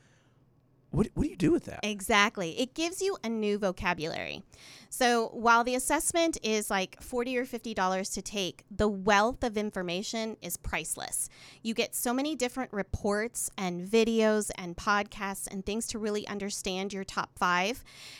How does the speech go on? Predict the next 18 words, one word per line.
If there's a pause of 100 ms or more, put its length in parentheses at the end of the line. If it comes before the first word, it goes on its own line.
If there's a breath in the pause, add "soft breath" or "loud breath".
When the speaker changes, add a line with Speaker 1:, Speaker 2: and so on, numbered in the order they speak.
(220 loud breath)
Speaker 2:
With
a
little
bit
of
research,
by
putting
those
top
five
in
front
of
where
each
person
is,